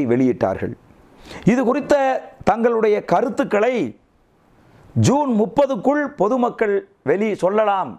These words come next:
என்று அறிவித்திருந்தார்கள். ஆனால் மார்ச் இருபத்தி நான்கு ஊரடங்கு உத்தரவை பிறப்பித்து விட்டார்கள். மக்களுக்கு எந்த முன்னறிவிப்பும் இல்லாமல் அந்த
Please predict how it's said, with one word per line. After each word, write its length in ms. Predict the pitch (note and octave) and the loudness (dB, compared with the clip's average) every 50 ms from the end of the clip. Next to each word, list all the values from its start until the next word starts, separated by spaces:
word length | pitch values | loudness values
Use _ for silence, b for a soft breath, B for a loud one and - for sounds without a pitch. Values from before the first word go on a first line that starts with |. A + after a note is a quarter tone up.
| - C3+ | -2 -2
என்று 260 | F3 G3+ F#3+ B3+ C#4 A#3 C#3+ F#2+ - _ b b b b b b - | -2 -2 -2 -2 -2 -2 -2 -4 -8 _ b b b b b b -4
அறிவித்திருந்தார்கள். 840 | B2+ C#3+ D#3+ E3 F3 F3+ - C#3 A#2+ A#2 A2 G#2 G2+ F#2+ G2 F#2+ - _ _ _ - - | -2 -2 0 -2 -2 -4 -4 -4 -4 -2 -2 -2 -2 -4 -8 -12 -14 _ _ _ -4 -2
ஆனால் 260 | B2 C3 E3 F#3 E3+ - - - F#2+ G2+ | -2 -2 -2 -2 -4 -6 -8 -6 -4 -2
மார்ச் 360 | B2 D3 F3 F#3 - - D3+ C#3 B2 C3 | 0 0 0 -2 -4 -4 -2 0 0 2
இருபத்தி 360 | D3+ F#3 F#3 F#3+ - - D#3 B2+ A#2 | 2 0 0 -2 -2 -2 -2 -2 0
நான்கு 400 | A#2+ C#3+ E3 F3+ F3+ E3 G3 C#4 C4+ G3 B2+ - - b b b b b b b G#2+ C3 | 0 -2 -2 -2 -2 -2 0 0 0 0 -2 -4 -8 b b b b b b b -2 0
ஊரடங்கு 500 | D#3+ F3+ F3+ E3+ D3+ D3 C#3+ C#3 C3+ C3 B2+ A2+ | 0 0 0 0 -2 -4 -4 -6 -6 -4 -4 -4
உத்தரவை 360 | A2 - - B2 A#2 G#2+ A2 G#2 F2 - | -4 -4 -2 -2 0 -2 -2 -4 -6 -6
பிறப்பித்து 360 | - A#2+ A#2 - B2 - - A2 | -6 -6 -6 -6 -6 -6 -4 -4
விட்டார்கள். 400 | F#2+ - - G2 F#2+ F2+ F#2 - _ _ _ _ B B B B B B B B B2 C3 D3 D#3 | -4 -2 -4 -4 -4 -6 -10 -14 _ _ _ _ B B B B B B B B 0 2 2 2
மக்களுக்கு 560 | - - - - C#4+ C4+ C4 F3+ - C4+ C#4 C#4 B3 F3 E3 | 0 -2 0 0 0 0 -2 -4 -2 -2 -2 0 0 0 0
எந்த 180 | G#3+ B3+ C4+ C#4+ C4+ A3+ F#3 | 0 0 0 0 0 0 0
முன்னறிவிப்பும் 680 | G3+ A#3+ C#4 D4 D4 C#4 C#4 C4 G#3+ - A3+ A3 G#3+ G#3+ | 0 0 0 0 0 0 -2 -4 -4 -4 -6 -6 -6 -4
இல்லாமல் 380 | G#3 G#3 G#3 G#3 G3+ G3+ G3+ G3 | -4 -2 -2 -2 -2 -2 -2 -2
அந்த 140 | F#3 F3 | -2 -4